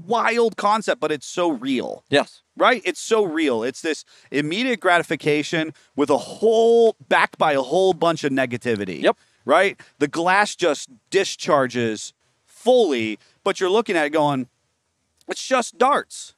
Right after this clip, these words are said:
Speaker 1: It's
Speaker 2: Yeah.
Speaker 1: just bowling." I love bowling. I, and it's important to know, folks, I don't bowl. I don't really like bowling. I go,
Speaker 2: <laughs>
Speaker 1: I'll go, you know what I mean? And it's like fishing.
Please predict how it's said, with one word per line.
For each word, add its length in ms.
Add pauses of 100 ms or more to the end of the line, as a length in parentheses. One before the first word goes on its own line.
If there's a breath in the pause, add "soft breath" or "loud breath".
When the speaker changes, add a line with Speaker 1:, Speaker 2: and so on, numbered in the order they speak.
Speaker 1:
It's 180
Speaker 2:
Yeah. 40 (120)
Speaker 1:
just 140 (180)
bowling." 680 (800)
I 100
love 460
bowling. 480 (360 soft breath)
I, 140 (140)
and 100
it's 140
important 300
to 40
know, 100
folks, 280
I 100
don't 240
bowl. 320
I 120
don't 160
really 240
like 220
bowling. 300
I 100
go, 440 (120)
Speaker 2:
<laughs> 120
Speaker 1:
I'll 160
go, 500
you 140
know 80
what 100
I 40
mean? 200
And 260
it's 140
like 160
fishing. 460